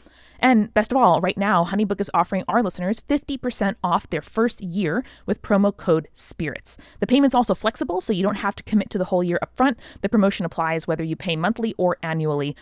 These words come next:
which I think is pretty cool of them because small business, cash is not always on demand and available all the time.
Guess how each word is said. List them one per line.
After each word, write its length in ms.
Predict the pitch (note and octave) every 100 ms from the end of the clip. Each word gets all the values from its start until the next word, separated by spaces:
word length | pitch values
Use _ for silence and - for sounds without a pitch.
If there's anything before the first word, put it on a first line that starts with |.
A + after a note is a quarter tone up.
| -
which 160 | E3 - F3+
I 80 |
think 180 | G3+ G3
is 80 | F3+
pretty 240 | - D#3+
cool 240 | - - -
of 80 | -
them 160 | C#2 -
because 340 | - C3 C3 - _ -
small 180 | F#3+
business, 380 | F#3 B3+ B3+ - _ -
cash 320 | - F#3 G3
is 120 | F3 E3
not 220 | G3 -
always 340 | F#3+ G3+ F#3 - -
on 180 | G#3
demand 460 | G#3+ A#3+ F3+ E3+ F#3 - -
and 120 | F#3+
available 340 | F3 F3+ E3+ E3+
all 140 | D3
the 80 | -
time. 280 | - -